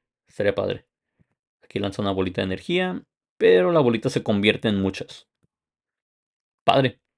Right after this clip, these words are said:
suave, me gusta. Saint Seiya The Beginning, como se va a llamar en Japón.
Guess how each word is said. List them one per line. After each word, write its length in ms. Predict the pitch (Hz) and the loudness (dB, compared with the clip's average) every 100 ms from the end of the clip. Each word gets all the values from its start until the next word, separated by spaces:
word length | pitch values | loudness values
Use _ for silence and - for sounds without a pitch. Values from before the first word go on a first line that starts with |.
| _ - | _ -2
suave, 300 | 113 117 117 _ | 2 2 0 _
me 120 | 113 98 | -6 -4
gusta. 360 | 107 - 101 _ _ _ _ _ | -6 -8 -12 _ _ _ _ _
Saint 280 | - 127 - | -2 -2 0
Seiya 300 | 147 139 131 | 2 4 4
The 80 | |
Beginning, 420 | 101 95 131 170 160 | 0 -2 -2 -2 -4
como 160 | 113 | -6
se 120 | - | -2
va 80 | 95 | -2
a 20 | |
llamar 220 | 95 95 95 | -2 -4 -6
en 60 | |
Japón. 460 | 98 - 135 180 | -8 -2 -2 -2